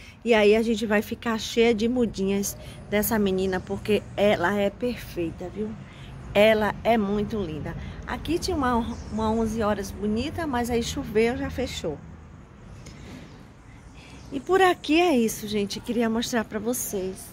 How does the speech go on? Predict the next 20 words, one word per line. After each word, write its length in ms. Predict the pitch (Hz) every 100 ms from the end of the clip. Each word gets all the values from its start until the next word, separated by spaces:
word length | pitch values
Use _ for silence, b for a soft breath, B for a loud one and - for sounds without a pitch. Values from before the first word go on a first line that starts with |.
| - -
essa 340 | 208 - 233
lindeza. 1120 | 208 202 208 220 247 269 196 180 180 175 - B B B
Ah, 180 | - 349
gente, 320 | 269 247 220
deixa 220 | 214 254 254
eu 40 |
dizer 360 | 240 233 240 240
uma 100 | 220
coisa. 420 | - 233 214 165 B B -
Eu 100 | 202
vou 100 | 214
mostrar 300 | 226 226 226
pra 140 | 208 208
vocês 360 | 196 190 196 190
agora, 260 | 165 170
sabe 300 | 180 214 202
o 20 | -
quê? 300 | - 247 277 - B B B B - - -
Aquele 560 | 311 339 - 294 269
colar 760 | - - 311 240 208 190 196 -